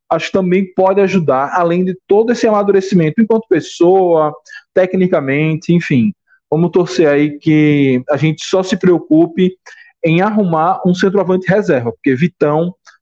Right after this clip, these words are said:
parece que não vai virar chave. Não, até agora não teve uma partida dele que nos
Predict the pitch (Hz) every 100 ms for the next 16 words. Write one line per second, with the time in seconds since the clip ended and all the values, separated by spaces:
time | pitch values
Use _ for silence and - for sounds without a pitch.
0 | _ - 160 147 139 151 151 151 170 196
1 | 160 127 135 147 156 170 - 123 101 95
2 | 117 120 - 113 151 147 123 123 135 147
3 | - _ _ 139 123 143 151 190 190 180
4 | - 160 175 151 139 147 151 156 156 151
5 | -